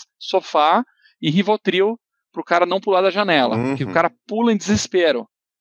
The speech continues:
Speaker 1: Né, como assim? S T, é cada impo-, cada estado muda o imposto e o crédito de cada,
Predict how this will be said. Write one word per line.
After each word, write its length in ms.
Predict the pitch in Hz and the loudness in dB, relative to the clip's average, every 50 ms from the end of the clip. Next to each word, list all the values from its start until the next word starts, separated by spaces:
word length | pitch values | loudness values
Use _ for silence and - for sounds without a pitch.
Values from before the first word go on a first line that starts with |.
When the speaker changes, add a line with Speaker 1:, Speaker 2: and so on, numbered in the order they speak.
| _ _ _ _ _ _ _ - | _ _ _ _ _ _ _ -12
Speaker 1:
Né, 60 | - - | -12 -6
como 220 | - 269 311 294 | -4 -2 -2 -2
assim? 300 | - - - - 262 170 | -2 -2 0 0 2 2
S 260 | 160 156 - - 180 | 2 0 0 -2 -4
T, 180 | - - 190 185 | -4 -2 -2 0
é 220 | 214 220 180 143 | 0 0 0 -2
cada 260 | - - 185 190 190 - 214 | -2 -2 -4 -4 -6 -10 -18
impo-, 320 | 156 - 190 208 196 - | -10 -4 -2 -2 -2 -2
cada 200 | - - 175 - | -2 -2 -2 -2
estado 360 | 180 - - - 190 190 180 160 | -4 -4 -2 -2 -2 -2 -4 -6
muda 280 | 160 175 196 185 185 | -8 -8 -6 -4 -4
o 60 | 165 | -6
imposto 580 | 156 - - 175 196 208 - - - 139 131 139 | -6 -4 -4 -2 -2 -2 -2 -4 -8 -8 -8 -6
e 80 | 151 160 | -6 -8
o 60 | 147 | -6
crédito 360 | - - 165 185 196 - - | -2 -2 0 0 0 -2 -6
de 80 | - - | -8 -6
cada, 260 | - 180 147 127 | -4 -4 -4 -4